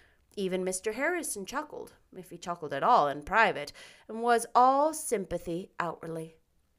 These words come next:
"Never mind, Anne.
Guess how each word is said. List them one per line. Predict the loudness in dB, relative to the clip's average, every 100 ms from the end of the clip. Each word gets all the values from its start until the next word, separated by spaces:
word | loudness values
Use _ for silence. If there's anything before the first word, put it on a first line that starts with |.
| _ _ _ _ _ _ _ _ _ _ _ _ _ _ _ _ _ _ _ _ _ _ _ _ _ _ _ _ _ _ _ _
"Never | -4 0 2
mind, | 8 10 10 6 -2
Anne. | -2 2 2 0 -6